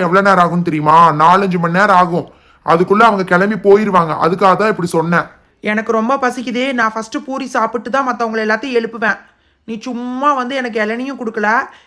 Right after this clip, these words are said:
Speaker 2: இப்ப பூரியும் எனக்கு கொடுக்காம அவங்க எல்லாத்துக்கும் கொடுத்துட்டு கடைசியா எனக்கு கொடுக்கலான்னு பாக்குறியா?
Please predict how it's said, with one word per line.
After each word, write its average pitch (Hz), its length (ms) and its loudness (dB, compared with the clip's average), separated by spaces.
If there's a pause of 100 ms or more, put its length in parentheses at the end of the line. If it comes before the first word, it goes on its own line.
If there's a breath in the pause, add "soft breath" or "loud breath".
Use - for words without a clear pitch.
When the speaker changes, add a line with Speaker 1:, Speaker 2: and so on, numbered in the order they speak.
(160 soft breath)
Speaker 2:
இப்ப 240 220 -4
பூரியும் 269 420 -8
எனக்கு 233 200 -6
கொடுக்காம 233 400 -2
அவங்க 240 200 -8
எல்லாத்துக்கும் 226 360 -6
கொடுத்துட்டு 233 340 -12
கடைசியா 226 420 -6
எனக்கு 233 180 -10
கொடுக்கலான்னு 226 420 -4
பாக்குறியா? 185 400 -4